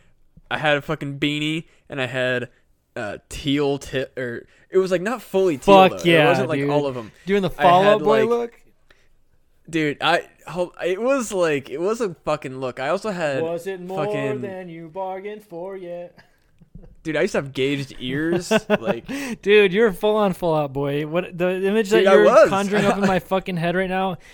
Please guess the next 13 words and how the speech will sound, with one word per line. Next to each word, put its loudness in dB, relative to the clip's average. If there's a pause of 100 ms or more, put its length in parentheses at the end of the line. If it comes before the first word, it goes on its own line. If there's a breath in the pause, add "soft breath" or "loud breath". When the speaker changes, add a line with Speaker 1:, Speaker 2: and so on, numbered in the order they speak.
(180 loud breath)
Speaker 2:
is -4
the 4
Fall 6
Out 2
Boy, 0
boy. -2 (840 soft breath)
Speaker 1:
I 2
was 2 (380)
dead 2
ass, -4
like, -2
a -2
fucking, -8